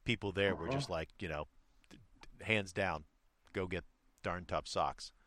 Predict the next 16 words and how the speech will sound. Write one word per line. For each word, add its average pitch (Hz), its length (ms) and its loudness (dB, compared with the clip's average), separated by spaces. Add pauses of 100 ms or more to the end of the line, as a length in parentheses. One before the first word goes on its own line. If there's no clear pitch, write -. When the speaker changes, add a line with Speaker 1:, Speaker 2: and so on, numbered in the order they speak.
(600)
Speaker 1:
if - 140 -10
you 87 60 -8
get 87 120 -6
into 78 200 -6
hiking, 78 380 -4 (260)
'cause 80 320 -14 (420)
they're 78 140 -4
comfortable. 82 560 -4
They 80 100 -8
keep - 240 -10
your 127 80 -2
Speaker 2:
Yeah. - 80 -2
Speaker 1:
feet 98 200 -2 (280)
comfortable, 78 720 -4
and, 73 260 -6 (220)
uh, 71 220 -4